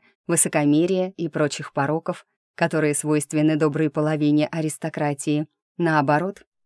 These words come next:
она создавала исключительно положительное впечатление и слыла любовью к простоте. Сейчас, правда, императрица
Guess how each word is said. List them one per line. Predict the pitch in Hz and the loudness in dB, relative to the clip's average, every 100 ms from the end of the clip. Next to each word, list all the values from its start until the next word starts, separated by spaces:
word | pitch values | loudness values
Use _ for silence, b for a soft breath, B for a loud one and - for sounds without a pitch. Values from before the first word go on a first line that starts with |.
| _ - | _ 0
она | 185 190 262 | 2 4 2
создавала | - 240 202 214 247 240 240 | -2 -2 2 2 2 2 0
исключительно | - 180 180 262 254 269 269 | 0 -4 -2 -4 0 0 0
положительное | 208 190 180 185 - 175 156 | 0 0 0 -2 -2 0 0
впечатление | 160 160 - 151 156 190 220 226 240 b b | -2 -4 -8 -2 0 2 2 0 -2 b b
и | - | -4
слыла | - 208 202 233 | 0 2 4 2
любовью | 262 233 151 151 160 196 _ | 2 2 2 0 0 -4 _
к | - | -12
простоте. | - 151 - 170 - 120 123 _ _ _ - | -4 -4 -2 -6 -6 -6 -8 _ _ _ -10
Сейчас, | - 170 - 151 | -4 -2 -2 -4
правда, | - 156 147 156 | -2 -2 2 2
императрица | 151 151 156 151 156 143 156 | 2 2 -2 -2 -4 -2 -6